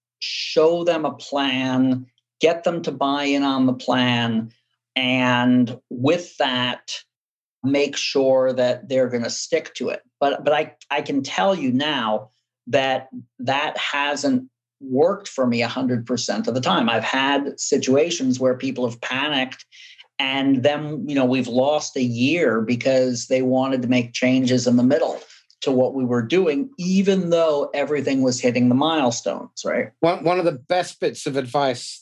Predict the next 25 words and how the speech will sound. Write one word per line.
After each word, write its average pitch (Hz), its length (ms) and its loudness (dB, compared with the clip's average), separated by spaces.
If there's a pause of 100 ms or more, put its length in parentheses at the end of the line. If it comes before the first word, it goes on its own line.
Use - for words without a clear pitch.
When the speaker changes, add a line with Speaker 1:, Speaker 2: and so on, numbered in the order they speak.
Speaker 2:
um, 131 400 -2
I 135 140 0
ever 127 260 -2
received 120 540 -2
was 127 260 0
from 127 240 2
John 127 300 0
Delosier, 120 760 -2 (540)
who 139 280 2
grew 139 580 0
Avaya's 135 640 -2
channel, 131 580 -4 (640)
and 131 400 -2
he's 127 380 0
currently 135 640 2
at 131 320 -2
eight 135 200 0
by 123 220 0
eight. 120 380 -2 (460)
And 131 440 0 (220)
before 170 480 0
he 170 160 -4
took - 300 -8
the 151 100 -2
job, 120 480 -4